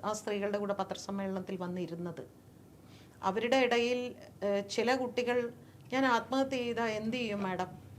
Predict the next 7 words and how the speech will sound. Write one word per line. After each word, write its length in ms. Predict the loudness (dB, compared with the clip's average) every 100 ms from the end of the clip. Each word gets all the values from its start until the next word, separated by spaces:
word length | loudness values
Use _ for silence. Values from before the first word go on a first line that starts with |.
| -16 -6
എനിക്ക് 300 | -4 -2 -2
എൻ്റെ 220 | 0 0
നാട്ടിലുള്ളവർ 640 | 0 -2 -2 -2 0 0 -2
ചോദിക്കുന്നു, 720 | -2 -2 -2 -4 -4 -4 -6
നീ 80 | -4
ഇങ്ങനെയാണോ?" 840 | -2 -2 -2 -2 -2 -4 -6 -8
എന്ന്. 200 | -8 -6